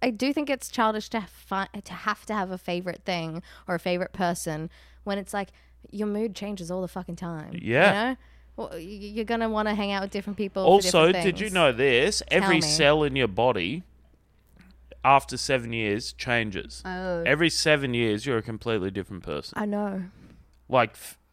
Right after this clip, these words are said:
Speaker 2: physiolog-,
Speaker 1: There we go, almost.
Speaker 2: And, and,
Speaker 1: <laughs>
Speaker 2: you know, as a, as a bloke, I'm different every seven years. <laughs> I don't know what the, physiologically,
Speaker 1: <laughs>
Speaker 2: and it,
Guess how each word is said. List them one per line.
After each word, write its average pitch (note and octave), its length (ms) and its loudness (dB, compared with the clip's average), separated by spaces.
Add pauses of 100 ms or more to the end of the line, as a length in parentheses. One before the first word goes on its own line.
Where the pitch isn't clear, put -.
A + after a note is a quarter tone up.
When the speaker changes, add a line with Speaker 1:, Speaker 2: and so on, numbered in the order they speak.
(500)
Speaker 2:
physiolog-, A#2 1300 -6 (560)
Speaker 1:
There D4+ 420 8
we A3+ 120 8
go, F3+ 140 2
almost. D#4 1000 6
Speaker 2:
And, B2+ 260 -2 (100)
and, B2+ 340 0 (320)
Speaker 1:
<laughs> - 240 -16
Speaker 2:
you D3 380 0
know, B2+ 340 4
as E3+ 340 8
a, C#3+ 200 4 (300)
as F3 300 6
a D#3+ 60 2
bloke, C#3 440 6
I'm B2+ 160 -2
different B2 440 -4 (480)
every C3+ 440 4
seven A#2+ 440 2
years. A2 260 2
<laughs> - 80 -2
I C#3+ 240 4
don't C#3+ 180 2
know A#2+ 140 0
what A2+ 160 0
the, D3 400 -2 (180)
physiologically, D3 1160 4 (440)
Speaker 1:
<laughs> - 420 -14
Speaker 2:
and C#3 220 6
it, B2 260 0